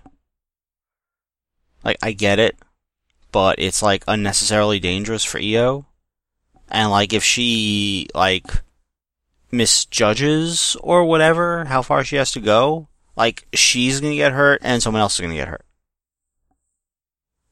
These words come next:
As it was, uh, what was it? Candice, uh, broke or fractured her arm.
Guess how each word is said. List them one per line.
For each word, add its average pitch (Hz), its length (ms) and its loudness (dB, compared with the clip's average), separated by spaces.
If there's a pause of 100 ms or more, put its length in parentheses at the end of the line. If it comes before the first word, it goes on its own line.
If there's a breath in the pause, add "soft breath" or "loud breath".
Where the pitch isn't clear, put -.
(160)
As 127 220 2
it 139 60 0
was, 110 300 0
uh, 107 200 4
what 104 80 -2
was 95 140 -4
it? - 200 -8
Candice, - 1040 0 (180)
uh, 90 460 2
broke 120 380 2
or 104 60 -4
fractured 110 420 -2
her 110 140 0
arm. 98 460 0